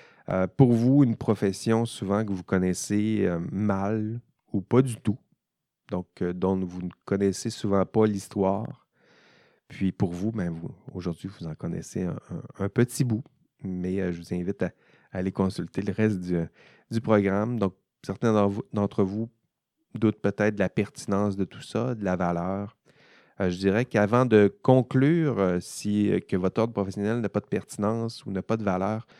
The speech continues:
je vous invite à à parcourir, euh, le cours dans son entièreté.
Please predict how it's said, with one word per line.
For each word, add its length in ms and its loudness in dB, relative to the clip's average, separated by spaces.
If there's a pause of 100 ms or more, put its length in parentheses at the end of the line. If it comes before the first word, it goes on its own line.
(200)
je 100 -6
vous 60 0
invite 300 2
à 240 -4 (500)
à 100 -10
parcourir, 680 0
euh, 140 2
le 140 2
cours 340 2
dans 160 -2
son 240 -2
entièreté. 580 -4